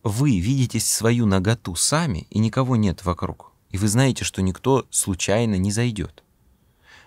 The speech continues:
вы не стыдитесь своей наготы. Но как только появляется второй человек, стыд начинает возникать. Так вот, Адам воспринимает, по всей видимости, Еву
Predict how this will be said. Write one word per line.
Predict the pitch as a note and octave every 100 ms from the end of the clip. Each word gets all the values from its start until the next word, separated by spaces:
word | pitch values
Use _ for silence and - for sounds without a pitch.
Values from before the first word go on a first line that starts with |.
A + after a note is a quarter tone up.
| _
вы | F#2+ A2+ D#3
не | - A#2
стыдитесь | - B2 A#2+ - -
своей | E2+ D#2+
наготы. | D#2 D2+ D#2 - - _ _ - - -
Но | G#2+
как | A#2+ A#2
только | - D3+ G#2 -
появляется | F2 G2+ G#2+ A2+ F#2+ E2+ F2+
второй | - A#2 A2 D3+
человек, | D3+ D3+ B2 F2+ D2 - _ _ _ _ _ _ _ _
стыд | - - A2 G2+
начинает | A#2 - F#2+ F2
возникать. | G#2 G#2+ A2+ - C#2+ - _ _ _ _ _ _ _ _ - - - - - _ _ _ _ _
Так | - G#2+
вот, | C3 D#3+ - - _ _ _ _ _
Адам | A#2 A2+ D#3 F#3
воспринимает, | A#2 G#2 - A#2+ C3+ D3 B2+
по | A2+
всей | - C3+
видимости, | C3 A#2+ G#2+ G2+ -
Еву | G2 G2 C#3+ D3+ F2+ -